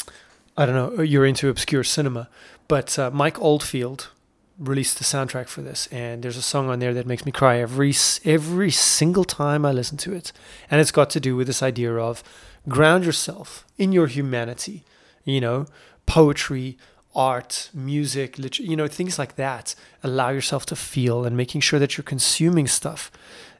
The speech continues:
that allows you to feel the spectrum of emotions as well. Happiness, laughter, you know, the joys, the highs, the lows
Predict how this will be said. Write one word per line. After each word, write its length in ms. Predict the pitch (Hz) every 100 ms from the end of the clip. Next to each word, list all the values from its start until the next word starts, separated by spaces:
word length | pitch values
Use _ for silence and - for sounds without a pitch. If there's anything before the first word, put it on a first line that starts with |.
| -
that 160 | 139 131
allows 300 | 127 135 -
you 40 |
to 80 | 135
feel 280 | - 143 127
the 100 | 127
spectrum 460 | - 175 180 160
of 120 | 135
emotions 680 | 117 117 131 - 226 220 -
as 100 | 151
well. 300 | 117 151 139
Happiness, 640 | 135 - - 143 131 127 -
laughter, 560 | 127 123 123 - 175 127 - - - _
you 100 | -
know, 220 | 131 120 135
the 160 | 131
joys, 680 | 113 123 127 127 123 117 - - - _
the 60 | -
highs, 420 | - 135 123 123
the 120 | -
lows 500 | 117 123 123 170 -